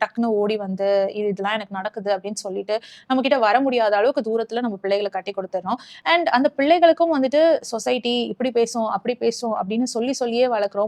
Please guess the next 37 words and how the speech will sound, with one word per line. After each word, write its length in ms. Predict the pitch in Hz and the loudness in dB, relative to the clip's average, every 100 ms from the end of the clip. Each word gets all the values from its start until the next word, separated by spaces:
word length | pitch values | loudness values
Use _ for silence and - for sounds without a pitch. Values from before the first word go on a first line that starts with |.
| 202 | -2
முதல்ல 300 | 208 285 311 | -2 -2 0
வந்து 340 | 240 233 285 - 220 | 0 2 2 0 -4
நம்மளுடைய 300 | 214 208 208 | -2 -2 0
குழந்தைகளுக்கு 680 | 269 320 311 220 202 196 - 208 | 2 2 2 2 0 -2 -4 -2
ஆணா 140 | 254 | 0
இருக்கட்டும் 300 | 269 - 254 254 | 0 -2 -6 -6
பெண்ணா 220 | 214 214 | -6 -6
இருக்கட்டும் 360 | 214 - 208 - _ | -10 -12 -16 -16 _
அவங்க 200 | 208 208 | -6 -2
ரெண்டு 200 | 202 240 | -2 0
பேருக்குமே 260 | 262 240 233 | -2 -2 -2
வந்து 160 | 240 240 | 0 -2
சொல்லி 280 | 214 220 | -4 -4
வளர்க்க 280 | 247 202 202 | -4 -4 -4
வேண்டிய 240 | 226 208 226 | -6 -4 -4
ஒரு 100 | 190 | -4
விஷயம் 320 | 190 233 208 | -6 -8 -8
என்னன்னா, 220 | 180 185 - - - | -6 -6 -6 -12 -10
"உனக்கு 540 | - 262 262 240 269 - | 0 2 2 2 2 2
அம்மா 280 | 196 220 294 | 0 2 2
அப்பாவை 280 | 302 240 208 | 4 2 2
விட 220 | 196 262 - | 2 0 -2
சேஃபான 340 | 233 254 240 247 | -4 -2 -4 -2
பிளேஸ் 180 | 214 214 | -2 -2
எதுவுமே 360 | 190 247 262 | -2 0 0
கிடையாது. 440 | 247 196 190 180 - - | 0 2 0 -2 -6 -8
அதனால 340 | - 185 180 190 | -4 -2 -2 0
உன் 160 | 240 | 2
வாழ்க்கையில 440 | 277 240 226 214 190 | 6 6 4 -2 -2
எந்த 260 | 196 320 | 0 4
ஒரு 120 | 359 262 | 4 4
விஷயம் 300 | 220 226 208 | -2 -6 -6
நடந்தாலும் 500 | 190 190 180 196 - | -4 -2 -2 -4 -6
அதை 200 | 190 185 | -4 -4
அம்மா 180 | 180 | -4
அப்பா 140 | 190 208 | -4 -4
கிட்ட 180 | 202 | -2